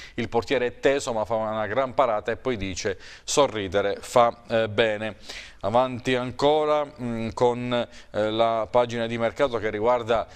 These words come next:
ehm, il, mm, l'ex biancazzurro Marco Verratti, eh, che è inseguito dal Barcellona. Verratti al Barça, Belotti è la chiave per convincerlo a restare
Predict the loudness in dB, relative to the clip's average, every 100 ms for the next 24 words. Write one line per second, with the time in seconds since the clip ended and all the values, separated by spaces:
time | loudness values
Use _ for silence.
0 | -14 -6 -4 -4 -4 -8 -8 -8 -6 -2
1 | -2 -2 -4 -4 -6 -6 -2 -2 -2 -2
2 | -2 0 -4 -2 -2 -2 -2 -2 0 0
3 | 0 2 0 -2 -10 -4 -4 -4 -4 -4
4 | -4 -2 -2 0 -4 -4 -4 -2 -2 -2
5 | 0 -2 0 -2 0 0 0 -2 0 0
6 | 0 -2 2 2 2 0 0 4 4 4
7 | 0 -4 -4 -2 0 -2 0 0 2 -2
8 | -4 -18 -6 2 4 2 0 -2 0 -4
9 | -4 -4 0 2 2 0 -2 2 2 2